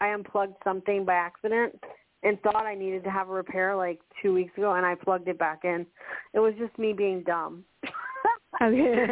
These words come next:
Speaker 1: 'Cause I thought I, I thought I had, I thought it was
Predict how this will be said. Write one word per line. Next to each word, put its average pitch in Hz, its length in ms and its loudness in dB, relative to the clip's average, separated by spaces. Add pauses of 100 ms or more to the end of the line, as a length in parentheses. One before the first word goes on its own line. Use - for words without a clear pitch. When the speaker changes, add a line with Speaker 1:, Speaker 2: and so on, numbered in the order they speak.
(140)
Speaker 1:
'Cause 277 140 0
I 277 140 0 (100)
thought 262 220 0
I, 254 220 0 (460)
I 320 160 4 (120)
thought 262 220 2
I 247 120 0
had, 233 220 -4 (400)
I - 40 -4 (140)
thought 233 200 0
it 202 80 -6
was 196 120 -4